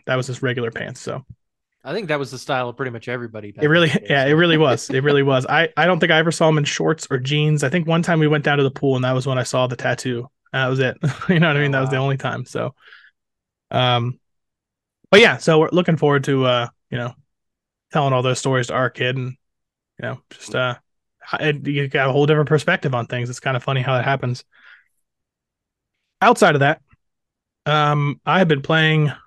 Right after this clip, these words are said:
Speaker 1: one video game exclusively and getting less sleep every
Speaker 2: Yeah,
Speaker 1: day
Speaker 2: I have
Speaker 1: because
Speaker 2: a
Speaker 1: of it.
Speaker 2: feeling it rhymes with Shmishmamo Shmore.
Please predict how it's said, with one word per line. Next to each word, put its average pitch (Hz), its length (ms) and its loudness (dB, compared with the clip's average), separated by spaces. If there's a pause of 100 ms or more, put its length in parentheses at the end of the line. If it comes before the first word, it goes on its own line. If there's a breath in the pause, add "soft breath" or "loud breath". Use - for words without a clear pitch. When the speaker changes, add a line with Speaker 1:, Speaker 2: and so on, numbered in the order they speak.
Speaker 1:
one 165 300 2
video 165 280 4
game 151 220 0
exclusively 160 800 -2 (880 loud breath)
and 135 460 0
getting 143 220 2
less 139 240 0
sleep 131 320 -4 (840)
every 131 180 0
Speaker 2:
Yeah, - 40 -4
Speaker 1:
day 110 80 -4
Speaker 2:
I - 80 -8
have - 160 -18
Speaker 1:
because 135 280 -4
Speaker 2:
a - 40 -8
Speaker 1:
of - 40 -2
it. - 20 0
Speaker 2:
feeling 147 240 -2
it 135 60 -4
rhymes 135 440 -8
with 135 140 -6
Shmishmamo 139 680 -6
Shmore. 127 420 -8